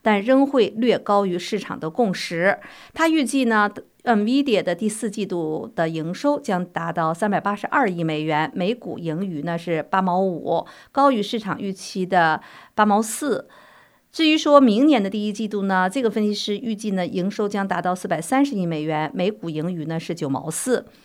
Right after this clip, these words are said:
同样看好nvidia前景的汇丰的分析师呢，他在昨天表示，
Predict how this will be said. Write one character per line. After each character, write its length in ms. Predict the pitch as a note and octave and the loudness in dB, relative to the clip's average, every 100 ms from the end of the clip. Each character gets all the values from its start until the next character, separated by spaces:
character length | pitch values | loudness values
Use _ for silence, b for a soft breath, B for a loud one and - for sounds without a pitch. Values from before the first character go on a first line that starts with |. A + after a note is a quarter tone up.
| B B B | B B B
同 160 | B3+ | 4
样 160 | D#4 D#4+ | 6 4
看 220 | C#4+ C#4+ | 4 2
好 180 | B3 F#3 | 4 4
nvidia 500 | G3 F3+ G#3+ A3 F#3 | 2 -2 -2 0 0
前 260 | F3+ F#3+ F#3+ | 0 -2 -2
景 180 | G3 E3+ | -2 -4
的 120 | E3 | -6
汇 240 | - B3 | -2 -4
丰 260 | A3 D4+ C#4+ | 0 2 6
的 260 | A3 D#3+ | 6 4
分 200 | - G3 | 0 -4
析 120 | F#3 F#3+ | -2 -4
师 220 | - G3 | -2 -2
呢， 160 | F#3 | -2
他 300 | D#3+ - A3+ | -2 -2 -2
在 260 | A3+ G#3+ E3+ | 2 2 0
昨 240 | - D#3 | -2 -4
天 180 | - G#3 | -2 -2
表 220 | G#3 - | -2 -4
示， 300 | - - G3 | -6 -4 -2